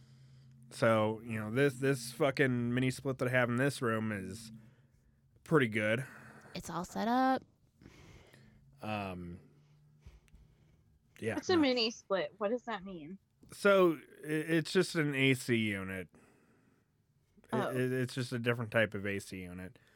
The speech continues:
Speaker 1: So, like, the air, it, it, it's not too much to worry about. It, just imagine an A C unit that instead
Speaker 3: Oh.
Speaker 1: of going through ducting in your house where you have to, like,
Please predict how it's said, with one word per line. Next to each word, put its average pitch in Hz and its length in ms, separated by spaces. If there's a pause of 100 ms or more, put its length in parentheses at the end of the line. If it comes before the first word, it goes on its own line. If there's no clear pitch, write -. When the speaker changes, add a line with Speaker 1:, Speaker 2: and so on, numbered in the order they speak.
(180)
Speaker 1:
So, 127 300
like, 117 280 (460)
the 127 320
air, 151 420 (500)
it, 151 180 (1800)
it, 165 200
it's 151 160
not 131 220 (200)
too - 180
much 110 260
to 104 80
worry 90 180
about. 87 320
It, 98 160 (300)
just - 320
imagine 101 560
an - 20
A 90 140
C - 240
unit 80 360 (800)
that 110 220
instead 127 340
Speaker 3:
Oh. 127 60
Speaker 1:
of 113 100
going 120 260
through 117 240
ducting 113 560
in 113 100
your 104 140
house 107 720 (640)
where 104 140
you 107 140
have 104 140
to, - 80
like, 98 160